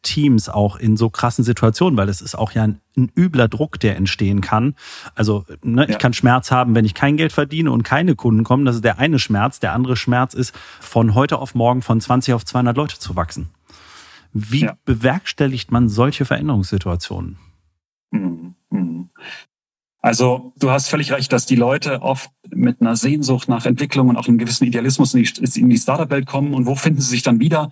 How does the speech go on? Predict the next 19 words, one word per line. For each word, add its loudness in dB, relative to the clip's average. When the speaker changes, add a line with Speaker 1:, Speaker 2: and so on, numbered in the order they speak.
Speaker 2:
In 4
einer 4
massiven 4
Drucksituation. -2
Da 0
ist -2
gerade 0
ein 0
Haufen 0
Kohle -2
in -4
irgendeine -2
Firma 2
geblasen 0
worden. 2
Die -2
haben, 4
die, 0
sie 0